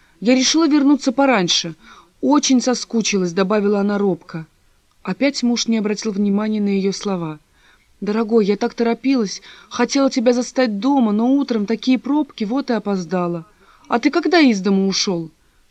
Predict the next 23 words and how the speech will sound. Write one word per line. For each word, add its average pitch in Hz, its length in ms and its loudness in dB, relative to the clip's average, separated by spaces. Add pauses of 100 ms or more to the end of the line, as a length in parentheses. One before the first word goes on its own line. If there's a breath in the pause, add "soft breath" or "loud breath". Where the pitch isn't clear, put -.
«В 156 80 -6
восемь 269 400 0
утра, 240 300 2
ты 226 140 2
же 220 100 0
знаешь», 175 640 0 (280 soft breath)
ответил 196 400 0
он 240 120 2
раздраженно. 180 840 -2 (640)
«Значит, 196 500 -2
за 190 140 -2
полчаса 233 720 -2
они 202 320 -2
успели?» 240 720 -2 (720)
Муж 196 240 -2
пробурчал 180 560 -4
что-то 190 280 -10
злобное. 156 680 -2 (420 soft breath)
Даша 214 320 -2
не 233 100 2
расслышала, 233 600 -2
что - 220 -6
именно. 151 540 -2